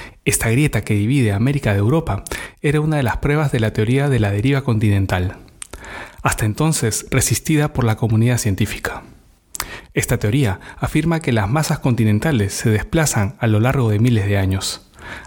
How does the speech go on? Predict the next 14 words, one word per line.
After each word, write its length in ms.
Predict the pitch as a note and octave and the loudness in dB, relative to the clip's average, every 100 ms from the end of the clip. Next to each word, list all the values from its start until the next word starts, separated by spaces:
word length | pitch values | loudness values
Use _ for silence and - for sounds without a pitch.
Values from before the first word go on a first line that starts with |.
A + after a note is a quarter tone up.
| - | -2
algo 280 | A2+ A#2 | 2 2
que 100 | A2+ | 0
ahora 340 | A2 B2+ D3+ E3+ | 0 0 0 -2
ya 140 | C3+ C3+ | -2 0
nadie 280 | C3+ A2+ G#2 | 2 2 0
discute. 560 | G2+ - - - G2 - - - _ _ - - _ _ _ - - - - - | -2 -2 -2 0 -2 -6 -14 -20 _ _ -20 -20 _ _ _ -16 -16 -16 -14 -2
El 140 | A#2 | 0
mapa 240 | D3+ F3+ E3 | 2 0 -2
del 100 | A#2 | -2
fondo 240 | D#3 D3 | 0 0
marino 500 | A#2+ A#2+ A#2+ G2+ G2+ | 2 2 2 0 0
del 140 | G2+ | 2
Atlántico 520 | G#2 G2+ C3+ C3 A2+ G#2+ | 0 0 0 0 0 2
Norte 420 | B2 A2+ G#2+ | 2 0 -4